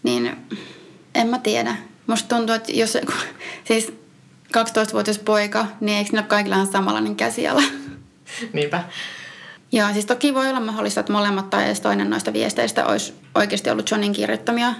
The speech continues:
Speaker 1: mutta on myös ihan mahdollista, että se olisi vaan tosi muotonta pilaa, koska tällaiset jutut, jutut monesti kirvottaa sellaista. Ja nämä Goshit oli ilmeisesti aika pian katoamisen laajan uutisoinnin jälkeen saanut esimerkiksi häirikköpuheluita,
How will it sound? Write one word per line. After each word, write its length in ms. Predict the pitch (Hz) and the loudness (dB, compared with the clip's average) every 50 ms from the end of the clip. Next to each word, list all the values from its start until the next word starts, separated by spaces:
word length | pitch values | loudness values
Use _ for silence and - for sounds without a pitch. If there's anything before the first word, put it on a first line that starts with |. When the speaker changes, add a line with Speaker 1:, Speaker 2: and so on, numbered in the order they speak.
| - - | -2 -2
Speaker 1:
mutta 280 | 196 196 196 - 233 | -2 -2 2 2 2
on 80 | 226 233 | 2 2
myös 180 | 240 254 240 226 | 2 0 0 0
ihan 180 | - 214 208 | 0 2 2
mahdollista, 300 | 202 202 196 196 196 196 196 | 2 2 0 0 0 0 0
että 80 | 196 | 0
se 40 | 196 | 0
olisi 140 | 190 190 - | 0 2 2
vaan 180 | 208 196 196 | 2 2 2
tosi 200 | 196 202 196 196 | 2 0 2 2
muotonta 320 | 190 190 190 190 185 185 196 | 0 0 0 -2 -2 -4 0
pilaa, 400 | - 240 247 254 247 247 247 247 247 - - - - - - - - | 0 2 2 2 2 0 -2 -4 -6 -10 -14 -16 -16 -16 -16 -16 -10
koska 180 | - 220 - 220 | -8 -2 0 2
tällaiset 340 | 214 214 214 214 208 220 214 | 2 2 2 2 -2 0 -2
jutut, 240 | 208 202 202 196 - | 0 -2 0 0 0
jutut 280 | 226 220 208 202 202 | 2 2 0 0 2
monesti 360 | 208 202 196 196 196 196 208 | 2 2 4 2 2 0 -2
kirvottaa 560 | 202 - 202 202 196 - 196 - - - - - | -2 0 0 2 2 0 -2 -2 0 0 0 0
sellaista. 440 | - 214 214 220 - - - 262 262 - - - - - | 0 0 0 0 -2 0 0 0 -2 -2 -8 -6 0 2
Ja 240 | 180 208 202 - - - - - - - _ _ - - - - - - - _ _ _ - - | 2 2 2 0 -4 -8 -16 -20 -20 -20 _ _ -20 -20 -20 -20 -20 -20 -20 _ _ _ -6 -2
nämä 180 | - 220 208 208 | 2 2 2 2
Goshit 320 | 208 226 214 - 226 226 | 2 0 -2 -2 -2 0
oli 180 | - 226 226 233 | 0 0 0 0
ilmeisesti 420 | 233 220 220 - - 202 202 - - | 0 0 0 0 0 -2 -2 -2 0
aika 180 | - 226 220 226 | 0 0 0 0
pian 340 | 226 226 226 220 214 214 208 | 0 2 2 2 2 0 0
katoamisen 520 | 220 208 208 233 226 226 226 - 220 - - - - - - - | -2 -2 0 2 2 2 2 0 -2 -2 -4 -6 -10 -12 -4 0
laajan 320 | 233 214 220 113 113 - | 2 2 2 2 0 0
uutisoinnin 480 | 117 113 - 113 - 117 117 117 117 110 | 0 0 -2 0 0 0 0 2 0 2
jälkeen 460 | 117 117 117 117 113 120 117 117 113 | 2 0 0 0 -2 0 0 0 0
saanut 280 | - 220 214 214 214 - | 2 2 0 0 0 -2
esimerkiksi 420 | 214 - 214 220 220 - 214 - 226 | -2 0 0 0 0 -2 -2 0 2
häirikköpuheluita, 880 | 214 214 - - - 226 220 - 220 226 233 226 123 127 123 165 160 | 2 0 0 -2 -4 -4 -2 0 2 2 2 2 0 0 0 0 0